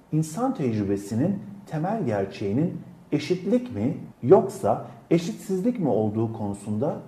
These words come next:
ayrılıyor gözükmektedirler. Eğer bu doğruysa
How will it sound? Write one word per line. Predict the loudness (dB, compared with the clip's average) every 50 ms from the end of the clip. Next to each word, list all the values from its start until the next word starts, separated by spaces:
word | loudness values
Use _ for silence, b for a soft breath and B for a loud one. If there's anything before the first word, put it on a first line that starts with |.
| -18 -20 -12 -4
ayrılıyor | -2 0 0 2 2 2 2 4 4 4 2 2
gözükmektedirler. | -2 -2 -2 -4 -6 -6 -6 -6 -4 -2 2 2 2 4 4 2 2 0 -2 -8 -16 -20 -20 -20 -20 -20 -20 b b b b b b b b b -4
Eğer | 2 4 4 6 6 6 6
bu | 6 8
doğruysa | 8 8 8 8 6 4 2 0 -2 -6 -2 2 2 2 2 0 -4